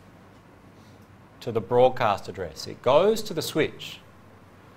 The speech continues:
The switch realises this message is destined to everyone on the subnet.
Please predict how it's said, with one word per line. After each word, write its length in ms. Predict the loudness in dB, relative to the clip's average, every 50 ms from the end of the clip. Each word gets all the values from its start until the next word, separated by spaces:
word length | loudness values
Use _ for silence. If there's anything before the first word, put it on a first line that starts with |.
| -20 -20 -20 -20 -16 -10 -6
The 80 | -4
switch 400 | -4 -2 -2 -2 -4 -4 -6 -4
realises 960 | 0 0 2 2 2 2 4 4 4 2 2 -2 -8 -10 -10 -10 -10 -10 -12 -16 -20 -20 -20 -20 -20 -20 -20 -20 -20 -20 -20 -20 -20 -20 -20 -6 0
this 400 | 2 2 2 2 0 -2 -4 -6
message 560 | -8 -4 -2 0 2 4 4 4 2 2 0
is 120 | -2 -2 -2
destined 460 | 0 2 2 2 0 -2 -6 -6 -4
to 180 | -6 -4 0
everyone 440 | 2 2 2 2 2 0 0 -2 -2
on 80 | -4 -4
the 60 | -6
subnet. 480 | -4 0 2 2 2 2 -2 -6 -6